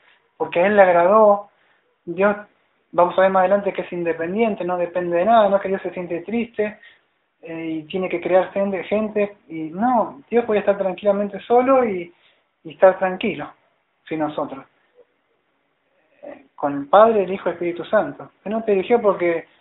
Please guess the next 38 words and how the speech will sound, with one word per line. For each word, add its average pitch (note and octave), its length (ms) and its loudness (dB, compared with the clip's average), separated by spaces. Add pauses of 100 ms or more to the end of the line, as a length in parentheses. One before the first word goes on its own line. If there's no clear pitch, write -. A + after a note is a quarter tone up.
(400)
porque, D#3 400 -6
porque D#3 380 -4
vio E3+ 180 0
algo F3+ 180 4
bueno G3+ 320 2
y F3 80 -6
que E3 120 -6
vas D#3+ 160 -4
a F#3 60 -2
levantar D#3+ 380 -4
tu E3 100 -10
mano G3+ 260 0
y F3 60 -6
vos F3 140 -4
estás E3 180 -8
haciendo E3+ 260 -8
cosas. E3 280 -8
Solamente A3+ 400 -4
las F3+ 120 0
que F#3+ 100 -4
haces - 200 -8
cosas G#3 260 -4
que G3 60 -2
haces A3+ 300 -4
y - 40 -6
yo G3 100 4
hago G#3+ 200 0
solamente F#3+ 440 -6
son F#3 160 -6
porque E3+ 320 -6 (200)
dice F3 160 -8
Efesios F3 340 -4
dos F#3 120 2
ocho, G3 180 -2
el E3 180 -8
texto F3 260 -8
que E3+ 160 -4
sigue, A3+ 340 -2